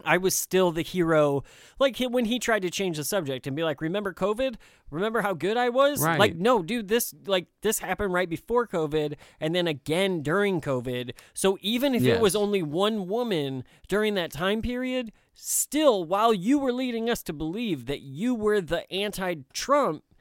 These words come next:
Speaker 1: and
Speaker 2: You
Speaker 1: we
Speaker 2: were
Speaker 1: believe, like, this is what you were doing.
Speaker 2: Yeah, you were
Speaker 1: Like
Speaker 2: acting exactly like Trump.
Speaker 1: Yeah. So I just, I think it's good to have the, the context as far as, like,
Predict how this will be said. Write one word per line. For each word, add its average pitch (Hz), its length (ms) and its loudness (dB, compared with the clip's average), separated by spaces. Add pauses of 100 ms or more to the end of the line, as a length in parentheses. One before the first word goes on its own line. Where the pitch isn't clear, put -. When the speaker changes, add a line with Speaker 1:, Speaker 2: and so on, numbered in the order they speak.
(600)
Speaker 1:
and 190 220 2
Speaker 2:
You 160 60 8
Speaker 1:
we - 80 4
Speaker 2:
were - 80 0
Speaker 1:
believe, 214 260 -2
like, 220 260 0
this 185 240 2
is 208 140 -4
what 214 140 -2
you 233 80 -8
were 247 100 -6
doing. 285 260 -2
Speaker 2:
Yeah, 180 160 2
you - 100 -2
were 156 80 4
Speaker 1:
Like 160 100 2
Speaker 2:
acting 165 360 2
exactly 139 600 -4
like 139 200 -4
Trump. 131 300 -8
Speaker 1:
Yeah. 120 140 -6 (160)
So 147 340 -2
I 143 240 -2
just, - 240 -14 (380)
I 139 80 -4
think 165 180 -2
it's 165 140 -4
good 156 160 -4
to 147 80 -4
have 139 200 -6
the, 123 360 -4
the 123 100 -8
context 127 640 -8
as 120 140 -10
far 120 160 -8
as, 120 100 -10
like, 117 140 -12